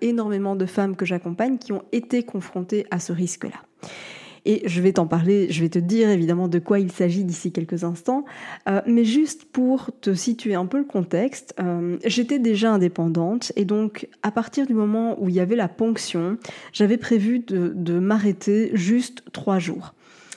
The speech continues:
Parce que, évidemment, euh, comme j'étais déjà indépendante, eh bien, qui dit pas de travail, dit pas de rentrée financière. Et donc, j'avais pas prévu de m'arrêter plus que ça, parce que, évidemment, il fallait continuer à payer ses factures.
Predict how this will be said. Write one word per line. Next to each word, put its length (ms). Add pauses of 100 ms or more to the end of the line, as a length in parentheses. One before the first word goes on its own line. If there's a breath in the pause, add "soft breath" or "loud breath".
(240 loud breath)
Parce 180
que, 180
évidemment, 800
euh, 380
comme 160
j'étais 260
déjà 540
indépendante, 800
eh 40
bien, 540
qui 140
dit 180
pas 220
de 100
travail, 460
dit 180
pas 180
de 120
rentrée 420
financière. 680 (520 loud breath)
Et 80
donc, 300
j'avais 280
pas 160
prévu 680
de 180
m'arrêter 460
plus 380
que 100
ça, 240
parce 240
que, 100
évidemment, 460
il 100
fallait 220
continuer 460
à 60
payer 260
ses 160
factures. 480